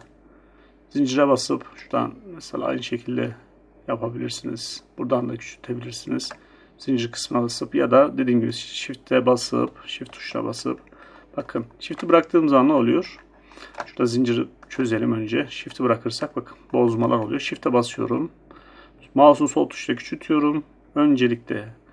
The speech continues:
mouse'u bırakıp sonra Shift'i bırakıyorum. Çünkü tekrar bozmasın diye. Bakın biraz daha küçültüyorum ve şöyle ortalıyorum ve imleci tıklayarak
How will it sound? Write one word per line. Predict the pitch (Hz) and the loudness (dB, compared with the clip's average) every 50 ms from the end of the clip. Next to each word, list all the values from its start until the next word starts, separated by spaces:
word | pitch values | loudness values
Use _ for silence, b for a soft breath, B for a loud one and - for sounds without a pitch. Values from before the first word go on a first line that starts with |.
| b b b - | b b b -6
mouse'u | - 135 135 135 - - 160 | 0 0 0 0 0 2 4
bırakıp | 165 170 165 - - 175 170 - | 6 6 6 4 2 0 0 0
sonra | - - - 117 | -2 -2 0 0
Shift'i | 117 - - 117 - - - - | 0 -2 -6 -8 -12 -10 -2 -2
bırakıyorum. | 127 117 - - 131 127 131 151 175 160 - - | -2 -2 -2 -2 0 2 2 0 0 -2 -12 -14
Çünkü | - - 127 117 - - | -10 -10 -8 -10 -10 -12
tekrar | - 139 120 - - 123 117 117 | -10 -10 -8 -4 -4 -4 0 2
bozmasın | 123 135 131 123 117 113 - - | 2 4 4 2 0 0 -2 -6
diye. | 131 147 175 - B B B B B B B B B B B B - | -6 -6 -6 -8 B B B B B B B B B B B B 0
Bakın | 185 156 - - 151 156 165 175 180 | 0 0 2 0 0 0 0 0 2
biraz | 185 180 165 151 139 120 | 6 8 8 8 8 6
daha | 120 110 107 | 4 2 2
küçültüyorum | 104 - - - 117 - - 127 123 135 151 156 160 151 - - _ - - - - - | 0 -8 -14 -14 -12 -6 -2 -2 0 0 0 -2 -4 -6 -8 -16 _ -20 -20 -18 -10 -10
ve | 143 | -8
şöyle | - - 147 123 117 | -6 -6 -4 -2 -2
ortalıyorum | 120 123 120 - 113 110 120 123 131 151 156 151 147 | -2 -2 -4 -4 -4 -2 -2 -2 -2 -2 0 0 0
ve | 147 151 - - - _ _ _ _ - - _ _ _ - _ _ _ _ - | 0 -2 -4 -8 -14 _ _ _ _ -20 -20 _ _ _ -20 _ _ _ _ 0
imleci | - 139 123 120 113 113 139 170 | 2 4 4 4 2 0 -2 -6
tıklayarak | - - - 110 - - 135 120 139 165 165 | -6 -8 -12 -12 -10 -6 -4 -2 0 -2 -2